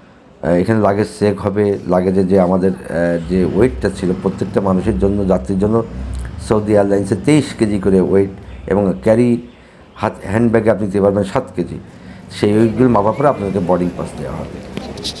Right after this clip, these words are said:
সৌদি আরবের জেদ্দায় অবস্থিত এই কিং আব্দুল আজিজ এয়ারপোর্টটি কিন্তু, আহ, মধ্যপ্রাচ্যের একটি সবথেকে ব্যস্ততম একটি, আহ, এয়ারপোর্ট।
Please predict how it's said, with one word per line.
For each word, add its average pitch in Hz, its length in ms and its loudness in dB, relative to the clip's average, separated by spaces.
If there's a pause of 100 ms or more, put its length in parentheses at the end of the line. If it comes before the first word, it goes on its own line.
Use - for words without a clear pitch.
(1160)
সৌদি 117 420 4
আরবের 131 320 2
জেদ্দায় 113 360 4
অবস্থিত 117 480 0
এই 110 480 0 (520)
কিং 143 280 4 (160)
আব্দুল 92 320 0
আজিজ 104 480 2 (100)
এয়ারপোর্টটি 98 460 0
কিন্তু, 98 480 -2 (800)
আহ, 80 220 -2
মধ্যপ্রাচ্যের 127 640 2
একটি 104 280 -4
সবথেকে - 600 -4 (340)
ব্যস্ততম 110 440 2
একটি, 92 300 0
আহ, - 1080 -12
এয়ারপোর্ট। 76 600 0